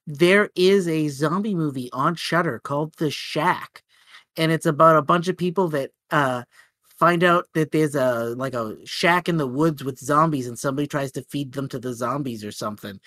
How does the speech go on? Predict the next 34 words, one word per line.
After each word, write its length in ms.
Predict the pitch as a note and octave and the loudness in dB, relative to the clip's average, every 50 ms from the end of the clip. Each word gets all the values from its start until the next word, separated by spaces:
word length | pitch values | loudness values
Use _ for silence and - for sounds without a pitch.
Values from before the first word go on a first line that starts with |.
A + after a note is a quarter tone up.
| - - - - _ _ _ - | -20 -20 -20 -20 _ _ _ -2
And 180 | D#3 D#3 D3+ | 0 2 2
I 80 | D3+ D3+ | 2 2
forgot 340 | - - D#3+ B2 D3+ D#3 D#3+ | 2 0 0 4 6 6 8
all 200 | D#3+ E3 F3 F#3+ | 8 8 6 6
about 260 | E3+ E3+ E3 F3 - | 6 4 4 2 2
this, 160 | - E3 D#3+ E3 | -2 -6 -4 -4
this 240 | - D#3 D#3 - - | -4 -4 -4 -4 -2
movie 300 | E3 D#3+ D#3+ D3 D3+ C#3+ | -2 -2 0 0 -2 -2
existed. 480 | C3+ A#2+ A#2+ C#3 E3+ E3+ - - C3+ A2+ | -4 -4 -6 -6 -6 -6 -4 -4 -4 -4
We 140 | A#2+ D#3 | -4 -4
talked 300 | E3 - E3 D3 D3+ - | -2 -2 -2 -2 -2 -4
about 260 | - D3+ D3+ C#3+ C#3 C3 | -2 0 0 0 0 0
it 120 | B2 - - - - - _ _ - | -2 -6 -10 -18 -20 -20 _ _ -4
many, 380 | D3 D#3 F3 F3+ F#3+ G#3 A3 | 0 2 2 4 4 4 4
many, 260 | G#3 G3+ G3 F#3 F#3+ F3+ | 4 4 2 2 2 2
many 240 | F3+ F3 F3 F3 | 2 2 2 0
moons 300 | E3+ E3 D#3+ E3+ F3+ E3 | 0 0 0 0 -2 -2
ago, 260 | F3+ - C#3 B2+ A2+ A2 | -2 0 0 0 0 0
and 100 | A#2+ C3 | 0 0
I 120 | C#3+ D#3+ | 0 0
forgot 320 | D#3+ F3+ E3 C#3+ D3+ D3+ | 0 -2 -2 -2 -2 -2
it 60 | D#3 D3+ | -2 -2
was 120 | D#3 C#3 | -2 -2
a 60 | D3 | -4
Shudder 280 | C#3 - D#3+ C#3+ C#3 C#3+ | -2 -2 -2 -2 -2 -4
exclusive. 540 | C3+ - - - D3 D#3 D3 - C3 A#2 G#2+ | -6 -8 -8 -4 -4 -4 -4 -4 -6 -8 -6
And 100 | A2+ A2 | -6 -6
I 100 | A#2+ A#2+ | -6 -6
was 180 | A#2+ B2+ B2+ | -6 -6 -8
browsing 520 | - - C3+ C3+ C#3 D3 D3+ D#3 E3 D#3+ D#3 - - - - - - | -8 -4 -2 2 2 2 2 0 -2 -2 -4 -8 -14 -16 -18 -18 -4
what's 220 | - F3+ F3 F3 F#3+ | 2 2 2 6 6
on 160 | F#3+ F3+ F3 | 6 6 6
my, 300 | F3 D#3+ D#3 D#3 D3+ D#3 - _ | 4 4 4 2 0 -2 -4 _
my, 300 | D#3+ D3+ D3+ C#3+ C#3+ C3+ | 0 2 4 4 2 0